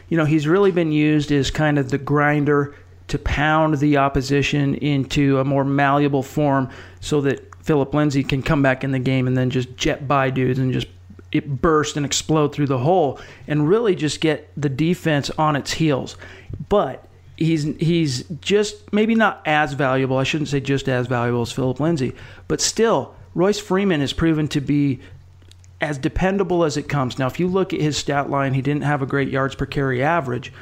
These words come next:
he carried it seven times for twenty-three yards, so he's just over three yards per carry. But he had that touchdown. He had a lot of tough running, and he was able to pick up some extra yards. The only time he did anything that made me kinda go, "Eh,"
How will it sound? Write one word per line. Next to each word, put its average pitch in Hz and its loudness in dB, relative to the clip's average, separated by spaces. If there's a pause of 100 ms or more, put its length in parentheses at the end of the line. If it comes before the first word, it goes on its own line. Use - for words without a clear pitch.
(320)
he 135 -6
carried 151 2
it - -6
seven 147 0
times 147 0
for 135 -6
twenty-three 135 -2
yards, 143 0
so 135 -2
he's 127 -4
just 170 -2
over 143 0
three 143 0
yards 131 0
per 131 -6
carry. 151 -2 (340)
But 147 -2
he 143 4
had 151 2
that 185 -2
touchdown. 147 0
He 143 2
had 135 0
a - 0
lot 135 2
of - -4
tough - -4
running, 170 2 (320)
and 147 -2
he 143 2
was 143 0
able 151 2
to 147 0 (220)
pick 170 0
up 165 0
some 156 -2 (140)
extra 156 -2
yards. 139 0 (360)
The 165 0
only 202 4
time 180 2
he 165 0
did 147 0
anything 165 0
that 147 0
made 143 0
me 143 -2
kinda 147 0
go, 135 -2
"Eh," 165 2